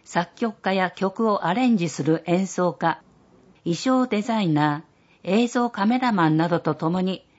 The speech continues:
作品世界を作っている。そうした多くのスタッフたちにここで感謝したいと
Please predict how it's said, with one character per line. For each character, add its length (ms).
作 300
品 200
世 160
界 280
を 40
作 240
っ 40
て 220
い 120
る。 180
そ 240
う 60
し 120
た 240
多 220
く 120
の 140
ス 120
タ 100
ッ 60
フ 120
た 180
ち 140
に 260
こ 140
こ 120
で 140
感 280
謝 180
し 120
た 140
い 80
と 280